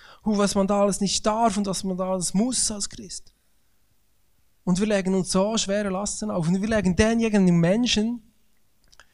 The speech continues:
die noch nicht an Jesus glauben, Steine in den Weg und legen ihnen unmenschliche Lasten auf.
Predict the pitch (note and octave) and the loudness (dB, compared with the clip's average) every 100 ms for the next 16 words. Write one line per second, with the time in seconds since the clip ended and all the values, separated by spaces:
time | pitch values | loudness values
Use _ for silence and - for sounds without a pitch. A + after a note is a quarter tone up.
0 | _ _ - A3 A#3 G3+ - _ - E3+ | _ _ 0 0 0 -4 -14 _ -2 0
1 | - A#3 A#3 A3 G3 F#3+ F#3 G3 - F#3 | 4 4 4 0 -2 -4 -4 -4 -2 -2
2 | D3 A#2+ - D#3+ E3+ G3+ F#3+ E3 F3+ D#3+ | -2 -4 -4 -4 -4 -2 -4 -4 -6 -6
3 | E3+ F#3+ - _ _ _ _ _ _ _ | -8 -10 -14 _ _ _ _ _ _ _
4 | _ _ _ _ _ - E3+ F#3+ E3+ E3 | _ _ _ _ _ -6 -2 0 0 0
5 | E3 E3+ - F#3+ G3+ E3+ F3+ G3 F3 C3 | 0 0 0 0 0 -2 -2 -4 -4 -6
6 | D3+ - - F#3 - D#3+ A#2 - | -6 -8 -8 -10 -10 -12 -12 -16